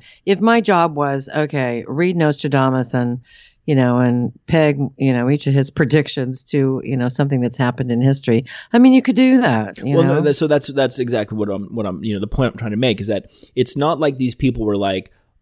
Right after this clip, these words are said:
Speaker 2: read the prediction and were like, "Oh, holy shit, this is gonna happen. We need to stop it." People are going back and reading the predictions and then being able to pair it up with an event already has happened in history,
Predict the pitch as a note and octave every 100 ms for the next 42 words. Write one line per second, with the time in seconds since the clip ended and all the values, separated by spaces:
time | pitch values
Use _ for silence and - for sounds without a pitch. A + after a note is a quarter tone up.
0 | - A2 B2 C3+ C3+ B2+ A#2+ A2+ A2 -
1 | G#2 G2+ - A2+ G#2+ G#2+ F#2+ F#2 - _
2 | _ _ _ - D3+ B2+ C3+ B2 G#2+ D3
3 | A#2 - G#2+ A2+ B2+ B2 G#2+ G#2 G#2 C3+
4 | C#3+ G#2+ G#2 G#2+ G2 - C#3 C3+ F2+ F2+
5 | _ _ _ _ - F3 F3 E3 C3+ A#2+
6 | G2 A#2+ B2 A#2+ - - - _ _ _
7 | _ - A#2+ A2 B2 E3 D#3+ C3+ G#2+ G#2+
8 | G2+ - G#2+ G#2+ - - A#2+ A#2 A2+ A2+
9 | A#2+ A#2 A2 G2+ - - C#3 A#2 A#2 A#2
10 | A#2 G#2 G2+ G2+ A2+ G#2 - G2+ G#2 G2+
11 | G#2 G#2 A2 F2+ F#2 F#2+ G2+ F#2 - -
12 | -